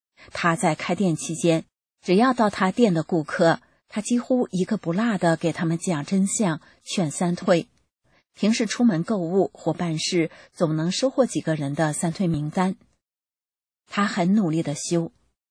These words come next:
现在他处在磨难中，正是需要同修不离不弃，挽住他的手，给他支撑，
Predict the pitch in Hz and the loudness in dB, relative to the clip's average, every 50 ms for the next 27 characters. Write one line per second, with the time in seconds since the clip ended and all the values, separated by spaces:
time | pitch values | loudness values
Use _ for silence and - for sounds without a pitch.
0 | _ _ _ - - - 208 180 156 156 - 175 160 156 143 - - - 180 170 | _ _ _ -10 -4 -2 0 0 0 0 0 0 0 -2 -4 -6 -8 -6 -4 -4
1 | - - - 175 147 - 165 156 156 147 147 156 180 196 180 160 - - 175 180 | -4 -4 -4 -6 -4 -2 -2 -2 -2 -4 -2 -2 0 0 0 0 0 2 2 2
2 | 180 - _ _ _ _ _ _ _ _ - 302 277 240 - 233 165 - - 214 | 2 -2 _ _ _ _ _ _ _ _ 0 0 0 2 2 0 -2 0 0 0
3 | 185 180 - - 160 151 165 - - 240 226 220 - _ - 233 190 160 147 156 | 0 0 0 -2 -4 -4 -4 -2 2 2 2 2 0 _ 0 0 2 2 2 0
4 | 151 160 170 - 151 147 151 - - - 240 233 - - _ _ _ - 185 185 | 0 -2 -2 -4 -6 -6 -6 -6 -4 -2 -2 -2 -2 -2 _ _ _ -4 -2 -2
5 | 165 156 165 202 190 - - 214 - 220 220 - - - 165 147 - - _ _ | 0 -2 -2 -4 -4 -4 -4 -2 -2 -2 0 0 2 2 2 2 2 -2 _ _
6 | - - _ _ _ - 180 170 - 151 151 - - 202 208 - - 233 214 214 | -20 -20 _ _ _ -6 -4 -4 -4 -4 -4 -2 -2 -2 -2 -2 0 0 0 0